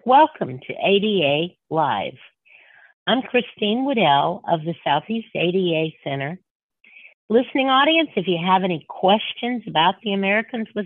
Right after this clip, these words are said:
Disabilities Act, A D A, you can use the online form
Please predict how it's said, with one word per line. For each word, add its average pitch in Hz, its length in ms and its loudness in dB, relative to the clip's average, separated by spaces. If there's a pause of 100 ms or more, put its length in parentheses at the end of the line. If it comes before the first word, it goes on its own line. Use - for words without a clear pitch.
(100)
Disabilities 214 760 -4
Act, 226 320 -2 (760)
A 143 200 2
D 156 260 -2
A, 202 340 0 (440)
you 220 160 -2
can 233 180 -6
use 208 300 0
the - 80 -8 (180)
online 247 580 -2
form 165 360 -4